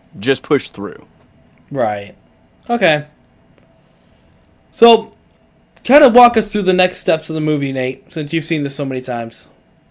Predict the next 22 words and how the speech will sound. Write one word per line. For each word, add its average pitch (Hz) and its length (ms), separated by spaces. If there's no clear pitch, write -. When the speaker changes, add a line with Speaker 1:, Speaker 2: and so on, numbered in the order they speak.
Speaker 1:
All 82 60
right, 80 160
so 110 220
after 160 1080
he 127 760
goes 131 320
to 123 60
the 120 60
moat, 117 180
he 110 40
meets 113 300
another 110 360
woman. 110 440
Uh, 87 640
that 110 340
woman 117 540
who 117 180
is 110 260
actually 139 480
the 110 260
cause 117 840
of... 101 840